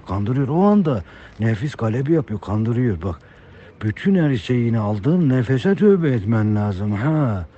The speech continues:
Ama günah arıyor. Sonra günahsızım diye gezmeye başlıyor ahmaklar.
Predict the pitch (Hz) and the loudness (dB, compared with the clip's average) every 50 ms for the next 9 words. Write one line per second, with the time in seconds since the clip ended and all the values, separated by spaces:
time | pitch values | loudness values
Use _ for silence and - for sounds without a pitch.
0 | - - - - - - - - 135 147 151 160 160 147 135 151 160 165 170 156 | -20 -20 -20 -20 -20 -20 -12 -6 -2 0 2 2 2 0 2 2 2 4 4 4
1 | 139 131 120 107 104 95 101 95 92 90 85 78 - - - - - - - - | 4 4 2 2 0 -2 -2 -2 -2 -4 -6 -8 -12 -20 -20 -20 -20 -20 -12 -4
2 | - 156 131 131 156 165 151 143 139 143 143 139 131 113 - 156 147 131 123 110 | -2 0 2 2 2 2 2 2 2 2 2 0 0 -2 -2 -4 -4 -2 -2 -2
3 | 101 110 135 160 147 127 127 123 113 110 117 127 139 156 165 151 139 120 95 85 | 2 2 2 2 2 2 2 2 2 2 2 2 2 2 2 2 0 0 -2 -4
4 | - - 104 104 98 87 87 - 73 87 85 85 85 - 85 80 78 78 | -6 -8 -6 -6 -6 -6 -10 -10 -10 -8 -8 -8 -10 -10 -12 -12 -12 -12